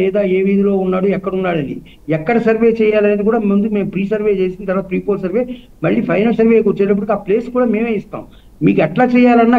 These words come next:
కనీసం one fifty rupees to hundred rupees అవుతుందండి ఒక sample కి. అంటే సెవెంటీ ఫైవ్ కూడా సరిపోతుంది. అంటే regular employees ని పెడితే మీకు ఒక ఫిఫ్టీ ఫైవ్ to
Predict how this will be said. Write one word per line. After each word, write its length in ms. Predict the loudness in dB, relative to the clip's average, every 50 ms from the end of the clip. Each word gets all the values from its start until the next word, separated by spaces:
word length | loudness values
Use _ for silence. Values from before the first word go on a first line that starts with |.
| 2 2 2
కనీసం 480 | 2 4 4 4 4 4 2 0 0 -2 -2 -8 -14 -18 -12 -4 -2
one 160 | 0 0 0 0
fifty 260 | -2 -2 -2 -2 -2 -2 -2 -6 -8 -2 -2
rupees 320 | -2 0 2 2 2 4 4
to 40 | 4 4 4
hundred 240 | 4 4 2 2 0
rupees 220 | -2 -4 -2 -2 0
అవుతుందండి 320 | 0 0 0 0 0 0 -2
ఒక 80 | -4 -6 -6
sample 300 | -4 -4 -4 -6 -8 -14 -14
కి. 60 | -18 -20 -20 -20 -20 -20 -20 -14 -4 -4
అంటే 140 | 0 0 0 0 2
సెవెంటీ 320 | 2 2 4 4 4 4 4 4
ఫైవ్ 120 | 4 4 4 4
కూడా 100 | 2 2
సరిపోతుంది. 440 | 2 2 2 4 2 2 2 4 2 4
అంటే 120 | 4 2 2 2
regular 300 | 2 2 2 2 4 4
employees 300 | 4 4 2 2 2 2 0
ని 60 | 0 0
పెడితే 180 | -2 -2 0 0 0
మీకు 200 | 0 0 0 0 -2 -2 -4 -10 -18 -20 -14 -8 -8
ఒక 120 | -4 -4 -2 -2 -4
ఫిఫ్టీ 200 | -6 -4 -2 -2 0
ఫైవ్ 120 | 2 0 2 2
to 40 | 0